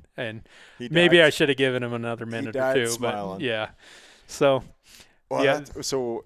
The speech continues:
Speaker 2: uh, another solo goat. What did that pack out look like? Quite a bit.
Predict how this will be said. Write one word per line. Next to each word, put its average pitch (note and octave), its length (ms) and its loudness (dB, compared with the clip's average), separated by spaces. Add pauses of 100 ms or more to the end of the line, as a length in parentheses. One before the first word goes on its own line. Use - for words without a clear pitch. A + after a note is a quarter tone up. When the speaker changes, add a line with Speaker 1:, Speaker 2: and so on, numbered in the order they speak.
Speaker 2:
uh, A#2 360 -2
another C3 260 -6
solo A2 420 -6
goat. G#2+ 380 -8
What C3 80 -4
did B2 140 -6
that A2+ 180 -4
pack A2 320 -12
out G2+ 160 -10
look G2 160 -16
like? F#2+ 340 -14 (280)
Quite A2+ 180 -6
a A2 60 -10
bit. B2+ 340 -10